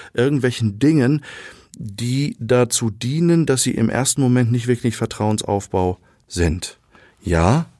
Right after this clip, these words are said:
wichtig ist, und das sage ich nochmal, Aus- und Weiterbildung sind wichtig.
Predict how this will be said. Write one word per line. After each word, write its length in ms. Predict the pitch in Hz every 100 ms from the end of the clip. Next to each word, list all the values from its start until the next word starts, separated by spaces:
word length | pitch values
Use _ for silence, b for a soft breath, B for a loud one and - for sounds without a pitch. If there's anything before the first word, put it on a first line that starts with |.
| _
wichtig 460 | - 110 - 110 -
ist, 340 | 120 160 -
und 140 | 98 82
das 80 |
sage 180 | 78 80
ich 60 | 76
nochmal, 560 | 76 76 71 78 117 123 B B B B B
Aus- 240 | 98 127
und 120 | 135 110
Weiterbildung 760 | 95 95 95 92 90 101 101 b b
sind 380 | - - 92 - _ _
wichtig. 560 | - 104 123 - 78